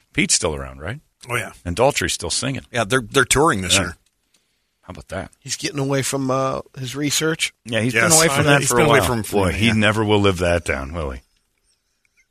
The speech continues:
Speaker 1: Great answer. Got away with it. Like, you know, I was looking at child porn because I was researching to try to, it was sting operations I was doing from home.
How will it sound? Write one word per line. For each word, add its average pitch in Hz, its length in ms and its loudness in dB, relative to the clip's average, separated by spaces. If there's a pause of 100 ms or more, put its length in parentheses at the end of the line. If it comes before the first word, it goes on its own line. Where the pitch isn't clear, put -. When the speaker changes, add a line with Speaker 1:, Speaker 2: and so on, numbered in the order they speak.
(1120)
Speaker 1:
Great 175 320 4
answer. 160 500 2
Got 123 260 2
away 180 220 4
with 107 180 -2
it. 71 120 -8 (220)
Like, 92 280 -8
you 110 80 -4
know, 139 140 4
I - 20 4
was 107 200 -2 (220)
looking 127 320 2
at 90 80 -6
child 80 320 0
porn 92 240 -2
because 92 200 -8
I 85 40 -6
was 82 120 -6
researching 92 680 -2
to 85 220 -8
try 90 200 -2
to, 78 240 -4
it 87 80 -8
was 78 100 -6
sting 147 300 0
operations 78 600 -4
I 80 60 -8
was 82 120 -6
doing 107 220 -2
from 85 180 -6
home. 76 340 -6